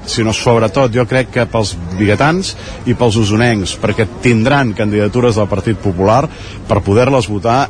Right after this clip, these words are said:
i tindran segur que si s'uneixen i que tenim aquesta força tindrem representació una altra vegada a les institucions d'Osona.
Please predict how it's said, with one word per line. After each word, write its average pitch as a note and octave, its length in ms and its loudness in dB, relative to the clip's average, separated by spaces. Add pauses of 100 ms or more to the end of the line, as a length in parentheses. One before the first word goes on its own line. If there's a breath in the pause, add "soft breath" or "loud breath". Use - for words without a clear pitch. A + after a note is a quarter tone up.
i A2 80 0
tindran A2+ 480 2
segur B2 460 0
que - 100 0
si G2+ 160 -4
s'uneixen A#2 560 0
i G#2+ 80 0
que G2+ 160 0
tenim A2+ 240 2
aquesta A2 320 0
força A2 380 0 (320 loud breath)
tindrem A2+ 340 4
representació A2 720 0
una A2 80 2
altra A2 220 2
vegada G2+ 260 2
a - 60 2
les G2+ 100 0
institucions F#2+ 560 0
d'Osona. D2+ 380 -4